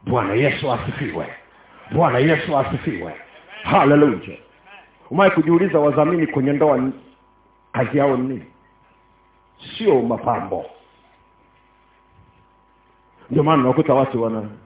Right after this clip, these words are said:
"Sawa, mdhamini wenu wa ndoa ni nani?" Wanachaguana tu.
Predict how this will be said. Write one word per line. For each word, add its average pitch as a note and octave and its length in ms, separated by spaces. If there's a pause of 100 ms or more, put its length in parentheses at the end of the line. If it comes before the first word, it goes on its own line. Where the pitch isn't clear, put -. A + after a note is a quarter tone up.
(200)
"Sawa, A#2+ 200 (200)
mdhamini C3+ 340
wenu D#3 260
wa A#2+ 60
ndoa A#2 320
ni C3+ 120
nani?" A#2 180 (600)
Wanachaguana C3+ 680
tu. - 160